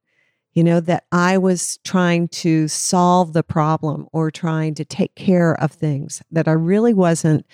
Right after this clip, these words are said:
listening for open mind, uh, really deep understanding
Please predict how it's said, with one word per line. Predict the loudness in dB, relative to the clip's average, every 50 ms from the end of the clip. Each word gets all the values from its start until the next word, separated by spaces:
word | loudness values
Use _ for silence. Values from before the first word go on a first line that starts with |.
| -20 -20 -20 -20 _ _ _ 2
listening | 4 4 4 6 4 4 2 2 2 2 4 4 4 2 2 0 _ _ _ _ -10
for | -8 -8 -4 0 2 2 2 2 0 0
open | 0 0 0 2 2 2 2 4 4
mind, | 4 4 2 2 2 0 -2 -4 -8 -10 -14 -18 _ _ -2
uh, | 0 2 2 0 0 -4 -2
really | 0 2 4 4 4 4 4 4 4 2 2
deep | 0 0 2 2 2 2 2
understanding | 2 0 2 2 0 0 -2 -2 0 0 2 2 0 0 -2 -4 -6 -8 -10 -14